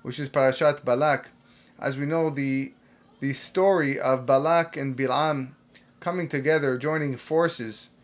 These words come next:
to try and eradicate the Jewish people by means of kelalot, by means of cursing, um, is one of the, uh, more well-known stories in the Torah.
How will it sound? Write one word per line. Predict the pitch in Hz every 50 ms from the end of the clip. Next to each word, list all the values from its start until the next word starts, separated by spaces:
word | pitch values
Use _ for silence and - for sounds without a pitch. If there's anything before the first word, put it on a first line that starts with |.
| _ _ _ _ _ _ -
to | - 143 135
try | 131 - - 180 170 175 175 175
and | 156 139 135
eradicate | 131 127 143 147 160 160 151 147 - 143 131 127 -
the | 120
Jewish | 120 127 143 139 123 - -
people | - - 180 151 - 139 127
by | 113 123 120 120
means | 123 135 151 160 160 156 156 151 131 123
of | 127 - - 127 127 127 123 120 - - - _ _ _ _ _ _ _ _ _ -
kelalot, | - - 151 139 131 131 135 160 175 170 - - - - - _ _ _ _ _ _ _ -
by | - 123 131
means | 135 147 165 165 160 151 127 135
of | 131 131 120 113 -
cursing, | - - 180 180 180 - - 131 120 117 123 - - _ _ _ _ _ - - _ _ -
um, | - 127 135 135 135 131
is | - 143 131 139
one | 143 160 180 190 196 180
of | 143 156 160 151 143
the, | 143 160 160 156 156 151 151
uh, | 147 147 147
more | 147 160 180 190 190 190 190 - -
well-known | - 139 147 165 175 185 180 175 165 165 165 160
stories | 147 - - 160 156 156 156 147 147 135 -
in | - - 131 139 143 143 143 143 135 - - -
the | 110 123 131 131 127 123 120
Torah. | - - - 131 120 127 131 139 151 -